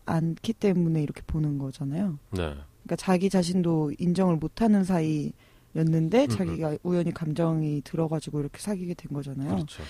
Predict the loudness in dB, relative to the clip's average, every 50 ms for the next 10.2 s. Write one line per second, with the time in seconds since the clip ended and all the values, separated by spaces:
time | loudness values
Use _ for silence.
0 | -16 -10 -2 0 0 2 4 2 4 6 8 10 10 10 12 12 12 10 10 12
1 | 12 12 12 12 12 12 10 6 4 4 6 8 8 8 8 8 8 6 6 6
2 | 6 6 4 4 2 2 4 6 6 6 8 8 8 8 8 6 4 4 4 2
3 | 2 0 -2 -8 -18 -20 -20 -16 -12 -4 -2 2 6 6 8 8 6 6 4 6
4 | 8 8 10 10 8 8 6 4 4 2 2 0 -2 -2 -2 0 2 4 4 4
5 | 2 2 0 -4 -6 -8 -10 -10 -12 -12 0 6 8 10 10 12 12 12 12 12
6 | 12 10 6 0 -16 -20 -20 -20 _ _ _ _ _ -20 -16 -2 2 6 8 10
7 | 10 12 12 12 10 10 8 6 6 6 8 10 10 12 12 12 10 10 8 6
8 | 6 6 6 6 6 8 8 8 8 6 6 4 2 4 6 6 8 8 8 6
9 | 6 6 4 4 6 6 6 6 6 6 4 2 2 6 10 10 10 10 8 8
10 | 6 8 8 8